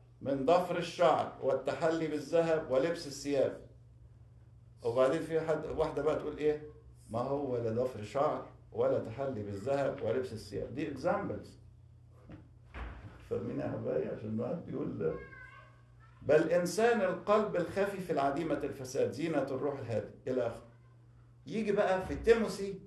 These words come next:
تيموثي، فيرست تيموثي chapter two verse nine. تيموثي chapter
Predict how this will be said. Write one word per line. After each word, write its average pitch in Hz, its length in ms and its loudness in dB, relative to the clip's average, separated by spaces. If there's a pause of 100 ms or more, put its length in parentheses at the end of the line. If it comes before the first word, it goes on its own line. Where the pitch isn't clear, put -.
تيموثي، - 380 0 (140)
فيرست 156 340 2
تيموثي 175 640 -2 (200)
chapter 160 460 0
two 190 240 4 (240)
verse 160 300 4
nine. 135 280 4 (2000)
تيموثي 143 460 0
chapter 143 400 -2